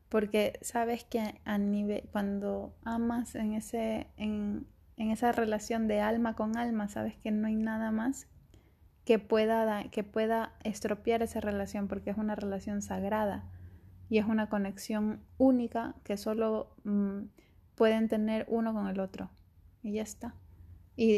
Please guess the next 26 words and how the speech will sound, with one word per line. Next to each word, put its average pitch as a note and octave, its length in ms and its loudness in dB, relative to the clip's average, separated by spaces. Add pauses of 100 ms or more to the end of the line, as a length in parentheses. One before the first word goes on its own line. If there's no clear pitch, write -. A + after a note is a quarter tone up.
y, G#3+ 280 2
y A3 100 6
es A#3+ 100 2
inde-, A#3 340 2
independiente G#3+ 880 0
de, G#3+ 420 0
de G#3 180 -2
todas A3+ 360 -2
las A3+ 180 -4
cosas A3 480 -4 (600)
que G#3+ 420 0
suceden G#3+ 520 0
en G#3 240 0
este G3+ 320 -2
plano G3+ 480 2
más, G3 680 -2
em, G3 600 -2 (680)
físico, G3+ 840 -2
en F#3+ 240 2
este F#3+ 220 -2
plano G3 420 0
en F#3 80 2
el F#3+ 60 -4
que G3 80 -2
estamos G3 400 -2
viviendo. F#3+ 520 -2